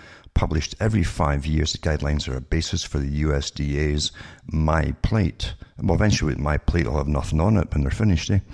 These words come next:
And it say, it says, "The icon re-, replaced the well-known food pyramid in two thousand ten and is designed to help Americans with healthy eating. Guidelines will also be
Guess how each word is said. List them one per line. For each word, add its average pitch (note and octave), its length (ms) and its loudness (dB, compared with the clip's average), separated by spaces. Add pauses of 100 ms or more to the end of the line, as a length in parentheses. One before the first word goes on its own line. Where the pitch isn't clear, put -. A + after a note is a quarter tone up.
(400)
And - 80 0
it F2+ 80 2
say, E2 220 0 (340)
it - 120 -6
says, - 280 -2
"The D#2+ 140 2
icon E2 340 2
re-, D#2 260 -2
replaced - 420 -2
the D2+ 60 0
well-known D#2 380 2
food - 320 -4
pyramid F2+ 480 2
in D2+ 80 -4
two E2 140 0
thousand D#2 480 -4
ten G#2+ 300 4 (420)
and F2 80 0
is E2 80 2
designed E2+ 360 2
to - 80 2
help D3+ 460 4
Americans D#2 580 2
with B1+ 140 0
healthy - 480 -4
eating. D2 420 0 (560)
Guidelines D2+ 520 2
will - 80 0
also D2 320 0
be C#2 200 -4